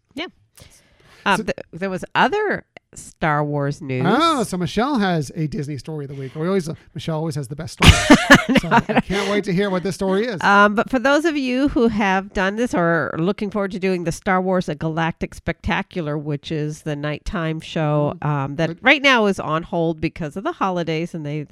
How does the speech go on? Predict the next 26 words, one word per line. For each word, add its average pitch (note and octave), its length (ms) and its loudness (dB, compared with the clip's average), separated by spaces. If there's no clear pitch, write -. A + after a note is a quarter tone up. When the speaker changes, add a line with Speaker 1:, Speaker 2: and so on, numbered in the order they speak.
Speaker 1:
replaced D3 460 -6
it A2+ 100 -6
with C3+ 180 -8
Jingle C3+ 280 -8
Bell, D3+ 360 -4
Jingle D3+ 380 -6
Bam. C3 420 -4
<laughs> - 120 -8
Speaker 2:
Jingle F#3+ 240 -2
Bell, F3 320 0
Jingle E3 460 -2
Bam! F4 340 2
Speaker 1:
<laughs> - 120 -2
That's - 380 4
right. A#3 400 0
<laughs> C4+ 80 0
Uh, G#3 320 6
anyways, A3 600 2
when A3 280 0
it C#4+ 140 2
returns A3+ 720 -2
soon, G3+ 400 0
it F#3 220 0
will G#3 580 2
have G3 720 0
some F3 560 -4